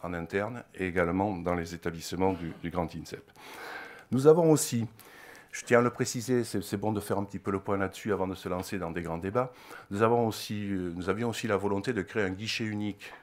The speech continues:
On n'y est pas arrivé, voilà, je l'ai dit, il y a des choses qui n'ont pas marché.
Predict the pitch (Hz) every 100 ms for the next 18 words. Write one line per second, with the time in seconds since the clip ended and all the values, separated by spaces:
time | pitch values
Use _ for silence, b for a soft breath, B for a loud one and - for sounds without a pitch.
0 | B B B B B - 98 101 110 107
1 | 107 98 95 - - - 87 87 - -
2 | - - - 90 87 85 80 - 82 -
3 | 98 - 87 82 95 92 - 82